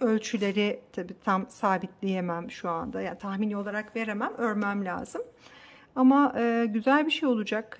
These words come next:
diye düşünüyorum. Astıra da gerek yok. Çünkü zaten kalın dokulu. Ve sık iğne olduğu için açık bir yeri de yok. Evet, bu şekilde bakın üst kısma kadar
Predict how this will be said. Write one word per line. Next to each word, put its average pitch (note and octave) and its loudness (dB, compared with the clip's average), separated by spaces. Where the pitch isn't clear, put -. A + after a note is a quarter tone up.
diye G3 -2
düşünüyorum. F3+ -4
Astıra A#3+ 4
da A#3 4
gerek F#3+ 0
yok. G3 -4
Çünkü A3+ -4
zaten A3 0
kalın A#3 0
dokulu. E3+ -8
Ve A3+ 0
sık - -4
iğne A#3+ 4
olduğu G#3+ 0
için G#3 -4
açık - -6
bir A3+ -4
yeri G#3+ -2
de E3 0
yok. - -6
Evet, - -6
bu D#4 0
şekilde B3 0
bakın A#3+ -10
üst - -8
kısma F#3 -10
kadar A3+ -6